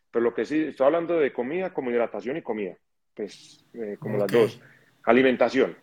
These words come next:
Speaker 1: alimentación. Em,
Speaker 2: Listo. De
Speaker 1: literalmente,
Speaker 2: acuerdo, de
Speaker 1: por
Speaker 2: acuerdo.
Speaker 1: eso es,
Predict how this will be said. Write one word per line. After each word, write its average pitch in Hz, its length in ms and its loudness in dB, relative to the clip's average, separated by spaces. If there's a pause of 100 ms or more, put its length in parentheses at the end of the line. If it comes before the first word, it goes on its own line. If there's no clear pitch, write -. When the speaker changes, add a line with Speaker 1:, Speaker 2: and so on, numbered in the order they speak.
(120)
Speaker 1:
alimentación. 110 680 -2 (560)
Em, 139 760 2
Speaker 2:
Listo. 143 380 -2 (600)
De 139 100 -2
Speaker 1:
literalmente, 139 440 2
Speaker 2:
acuerdo, 165 100 2
de 120 80 -6
Speaker 1:
por 135 160 6
Speaker 2:
acuerdo. - 40 6
Speaker 1:
eso 120 100 0
es, - 100 -8